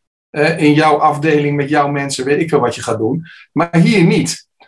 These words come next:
Maar je ziet natuurlijk hetzelfde bij vergaderingen, eh, en, en daar zit het punt in, hè. Er wordt gewoon een heel circus gedraaid van mensen die elke maand,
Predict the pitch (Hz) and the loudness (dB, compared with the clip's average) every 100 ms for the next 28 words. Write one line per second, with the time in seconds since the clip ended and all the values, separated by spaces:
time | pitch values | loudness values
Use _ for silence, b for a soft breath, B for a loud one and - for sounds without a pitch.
0 | b - 196 196 320 - 180 190 165 - | b -2 0 0 -2 -4 -6 -4 -4 -2
1 | 214 190 165 165 - - 214 196 135 113 | 0 2 2 0 -4 -4 -2 -2 -4 -6
2 | 127 147 143 151 143 147 135 175 196 156 | -8 -6 -4 -4 -4 -4 0 2 2 -2
3 | 139 - 190 165 107 117 131 135 - 139 | -8 -2 0 0 -2 -4 -4 -6 -2 0
4 | 139 165 - 147 143 143 131 180 190 165 | 2 0 0 0 0 -2 -2 -2 -4 -4
5 | - 127 110 123 131 143 147 147 131 139 | -6 -2 0 0 0 0 0 0 -2 -2
6 | 143 147 143 135 131 127 131 - | 0 0 0 2 2 2 -2 -16